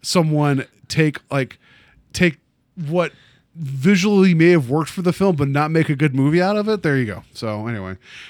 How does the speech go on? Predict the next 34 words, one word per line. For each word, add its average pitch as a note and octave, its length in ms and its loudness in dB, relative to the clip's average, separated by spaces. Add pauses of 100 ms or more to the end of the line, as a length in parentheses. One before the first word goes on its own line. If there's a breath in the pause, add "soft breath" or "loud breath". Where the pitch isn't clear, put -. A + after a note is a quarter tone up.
(160 loud breath)
um, A#2+ 380 -2
also F3 340 0
you D3+ 100 4
can D3 120 -2
find F#3 240 2
us E3 120 0
on, D3+ 360 0
uh, B2+ 340 -2
Podbean, D3+ 560 0
Stitcher, F3 380 -2
iTunes, C3+ 440 0
Google C3 220 0
Music. D3 380 2
Please D#3 240 0
find D#3 180 0
us C#3+ 120 -4
there D3+ 160 0
and B2+ 140 0
rate C#3+ 120 0
and C3+ 80 -2
review C3+ 240 2
us. D#3 180 -2 (400 loud breath)
That'd A#2 160 -2
be A2+ 80 -2
wonderful. E3+ 540 0 (340 loud breath)
I'm B2+ 140 0
gonna C#3 140 2
give D3 100 2
another D3+ 200 4
shout D3+ 220 2
out C#3 200 2
here C#3 300 0
to, B2+ 540 0
uh, A#2+ 320 0